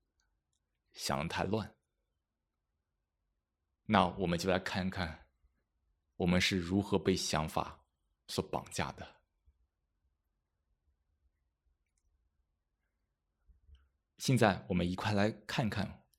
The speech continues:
我们平时的生活状态，有多少时刻我们不在想法中？可以举个例子哈，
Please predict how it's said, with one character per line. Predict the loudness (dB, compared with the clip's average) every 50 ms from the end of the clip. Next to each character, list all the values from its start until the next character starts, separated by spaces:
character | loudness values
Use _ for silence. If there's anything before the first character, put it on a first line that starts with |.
| _ _ _
我 | -2 0
们 | 0 0 0
平 | -2 -2 -2
时 | -2 -2 -2
的 | -4
生 | -2 -2 -2 -2
活 | -2 -2 -6 -6
状 | -4 -6 -6 -6
态， | -8 -10 -12 -16 -20 _ _ _ _ _ _ _ _ _ _ _ _ _ _ _ _ _ _ _ _ _ _ _ _ _ _ _ _ _ _ _ _ _ _ _ _ _ _ _ -4
有 | -2 0 0
多 | -2 -4 -2 4 4 6
少 | 6 4 2 0
时 | -2 -2 -4
刻 | -2 0 0 -2 -2 -4 -10 -18 _ _ _ _ _ _ -20 -20 _ _ _ _ _ _ _ _ 2
我 | 4 4
们 | 6 6 6 4 2 0 -2 -12 -20 _ _ _ _ _ _ _ _ _ _ _
不 | -6 -2
在 | 2 2 2 2
想 | 2 -2 -6 -6
法 | -8 -10 -10
中？ | -10 -12 -12 -14 _ _ _ _ _ _ _ _ _ _ _ _ _ _ _ _ _ _ _ _ _ _ _ _ _ _ _ _ _ _ _ _ _ _ -20 _ _
可 | 0 4
以 | 4 4 4
举 | 2 -2 -2
个 | 0 2
例 | 2 2 0
子 | -2 -4 -10
哈， | -10 -10 -12 -12 -14 -18